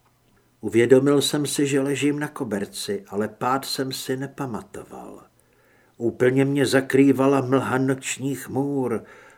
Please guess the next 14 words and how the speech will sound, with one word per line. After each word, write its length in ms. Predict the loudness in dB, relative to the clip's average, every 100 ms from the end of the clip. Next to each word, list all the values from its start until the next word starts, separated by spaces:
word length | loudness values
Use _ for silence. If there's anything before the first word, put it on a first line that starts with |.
| _ 4
plula 360 | 10 12 10
mi 120 | 8 2
nad 240 | 0 -2
obličejem 800 | -4 2 2 2 2 4 4 2
jako 260 | -2 -6 -8
uklidňující 1160 | -6 -8 0 0 2 -2 -2 -4 -6 -6 -6
kokon. 680 | -6 -10 -10 -14 -16 -16 -20 -20 _ _ _ _ _ _ _
Chlad 440 | -14 -6 -4 -6 -8
uvolňoval. 1120 | -6 -2 0 0 -2 -8 -10 -16 -16 -16 -18 -20 _ _ _ _ _ _ _ _ _
Měl 200 | 2 4
bych 220 | 6 4
tu 160 | 2 -2
chvíli 520 | 0 0 2 2 0
zůstat. 920 | -4 -2 -4 -2 -6 -8 -10 -12 -12